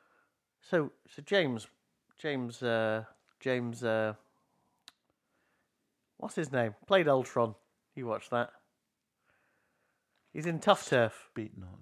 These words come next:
Speaker 2: Spader.
Speaker 1: Yeah, James Spader,
Speaker 2: Yeah.
Speaker 1: right? In episode one, you go, "So he's obviously her father, right?"
Speaker 2: Mm-hmm.
Speaker 1: And then for three seasons, they're like, "No, he's not, he's not, he's not." Season four, "Yeah, he's her father."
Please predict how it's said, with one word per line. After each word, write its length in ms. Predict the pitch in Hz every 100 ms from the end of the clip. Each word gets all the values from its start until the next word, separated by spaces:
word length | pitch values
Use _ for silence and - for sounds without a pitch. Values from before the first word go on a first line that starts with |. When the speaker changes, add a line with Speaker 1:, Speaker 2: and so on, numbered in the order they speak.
| -
Speaker 2:
Spader. 300 | 90 82 85 -
Speaker 1:
Yeah, 120 | 262
James 340 | 320 233 220
Spader, 340 | - 147 113 98
Speaker 2:
Yeah. 140 | 90
Speaker 1:
right? 240 | 127 170 - - - - - _
In 120 | - 160 -
episode 240 | - 175
one, 100 | 147
you 60 | 139
go, 120 | 131
"So 160 | 123 170
he's 160 | 185
obviously 440 | 175 151 - 147 127
her 280 | 123 120
father, 420 | 117 143 135 117 98
right?" 280 | 113 147 - 104
Speaker 2:
Mm-hmm. 200 | 92 87 - -
Speaker 1:
And 120 | 143
then 120 | 143
for 100 | 139
three 300 | 156 180 180
seasons, 440 | 156 175 160 139 117
they're 100 | 131
like, 300 | 123 117 - -
"No, 160 | 135 156 127
he's 120 | 120
not, 300 | 147 135 -
he's 120 | 127
not, 240 | 151 135 135
he's 100 | 151
not." 180 | 139
Season 240 | - 147 131
four, 280 | 160 127 - - -
"Yeah, 140 | 143
he's 140 | 127 120
her 100 | 120
father." 300 | 127 120